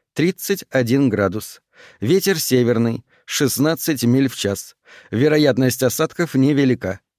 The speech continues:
«Что посоветуете при похмелье?» «Диета или лекарство?» «Что угодно», — отвечаю я. С минуту компьютер пережевывает это, затем решается на оба варианта и включает мою кухню.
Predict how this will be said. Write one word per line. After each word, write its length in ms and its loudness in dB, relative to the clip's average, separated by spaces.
«Что 420 2
посоветуете 760 2
при 160 0
похмелье?» 680 0
«Диета 680 0
или 240 2
лекарство?» 720 -2
«Что 460 0
угодно», — 540 0
отвечаю 600 -2
я. 220 -6
С 120 -12
минуту 400 2
компьютер 480 0
пережевывает 920 2
это, 340 -4
затем 380 0
решается 520 2
на 180 2
оба 160 2
варианта 540 2
и 120 0
включает 600 2
мою 280 2
кухню. 500 -6